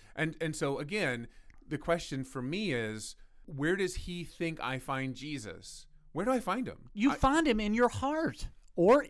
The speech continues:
Speaker 2: between your ears.
Speaker 1: Okay. And,
Speaker 2: It's
Speaker 1: and
Speaker 2: all subjective.
Speaker 1: And, and it's all about me hearing the word or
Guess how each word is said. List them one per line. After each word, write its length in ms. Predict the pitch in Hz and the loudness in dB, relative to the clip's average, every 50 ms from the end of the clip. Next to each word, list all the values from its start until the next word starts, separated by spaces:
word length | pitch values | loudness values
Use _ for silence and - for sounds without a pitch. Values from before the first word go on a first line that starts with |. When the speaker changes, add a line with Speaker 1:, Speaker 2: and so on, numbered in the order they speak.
| - 180 | 0 2
Speaker 2:
between 380 | 170 185 - - 226 240 254 269 | 2 2 4 4 4 6 6 6
your 140 | 302 311 - | 4 4 2
ears. 680 | 254 262 311 370 370 311 151 110 90 - - - - - | 2 4 4 4 4 2 0 -2 -2 -6 -8 -10 -10 -8
Speaker 1:
Okay. 360 | - 135 - 110 85 80 80 - - - - - - - | -8 -6 -4 -4 -4 -4 -6 -8 -10 -12 -12 -10 0 4
And, 80 | 139 156 | 4 4
Speaker 2:
It's 100 | 151 156 | 4 4
Speaker 1:
and 120 | 170 175 | 6 8
Speaker 2:
all 380 | 196 214 226 240 254 262 262 240 | 10 12 12 12 10 10 8 6
subjective. 720 | - - 214 170 - - 196 190 180 - - 135 - - - - - - - | 4 0 -2 -2 0 2 4 4 4 2 -2 -6 -8 -8 -10 -18 -20 -8 -4
Speaker 1:
And, 120 | 143 143 147 | -2 -2 0
and 200 | - 143 147 147 | 0 0 0 -2
it's 140 | 139 - - - | -2 -4 -6 -4
all 300 | 151 156 160 160 170 170 | 0 2 4 4 4 4
about 520 | 151 139 135 127 127 127 127 - - - - - - - - - | 4 4 4 4 4 4 2 -2 -6 -10 -16 -18 -20 -20 -14 -8
me 280 | 117 123 131 131 131 123 | -4 -2 -2 -2 -2 -4
hearing 680 | - - - 139 135 135 135 135 131 131 131 131 131 - - - - - - - | -6 -6 -2 -2 0 0 0 0 0 0 -2 -4 -6 -10 -14 -20 -20 -20 -18 -10
the 160 | 120 120 117 | -6 -4 -4
word 760 | 113 113 123 127 131 131 127 127 127 127 123 123 123 123 143 - - - - | -2 0 2 4 4 4 4 4 4 2 0 0 -2 -2 -4 -8 -12 -10 -8
or 420 | 110 110 113 110 110 113 107 | -6 -4 -4 -4 -4 -6 -6